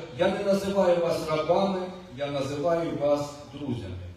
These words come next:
І це стає можливим саме через віру в Воскресіння.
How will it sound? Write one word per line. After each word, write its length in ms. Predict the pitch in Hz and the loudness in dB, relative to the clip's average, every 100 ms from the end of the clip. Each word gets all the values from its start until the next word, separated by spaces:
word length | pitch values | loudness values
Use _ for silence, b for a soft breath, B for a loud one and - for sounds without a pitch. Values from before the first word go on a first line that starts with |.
| - - - - - - - - - _ - - - | -20 -20 -20 -20 -20 -20 -20 -20 -20 _ -20 -20 -18
І 320 | 139 139 127 139 | -8 -6 -6 0
це 120 | 190 | 0
стає 380 | 190 180 170 160 | 2 2 2 2
можливим 440 | 156 165 156 - | -2 -2 -2 -2
саме 240 | 160 151 147 | -2 -2 -2
через 280 | 147 139 123 - | -4 -6 -8 -10
віру 200 | 156 160 | -8 -8
в 180 | - - | -8 -10
Воскресіння. 920 | 131 - - 127 - - 110 95 92 | -10 -10 -12 -14 -14 -12 -10 -10 -12